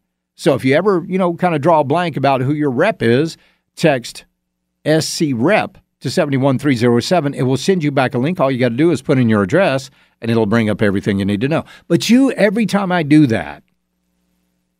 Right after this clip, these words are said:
the response is absolutely amazing. And what you guys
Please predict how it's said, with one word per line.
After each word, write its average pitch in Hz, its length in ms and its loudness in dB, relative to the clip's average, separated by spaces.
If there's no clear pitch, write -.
the 175 120 0
response 220 540 0
is 180 180 0
absolutely 160 600 -2
amazing. 107 480 -2
And 123 160 0
what 127 260 -4
you 262 220 2
guys 87 680 -6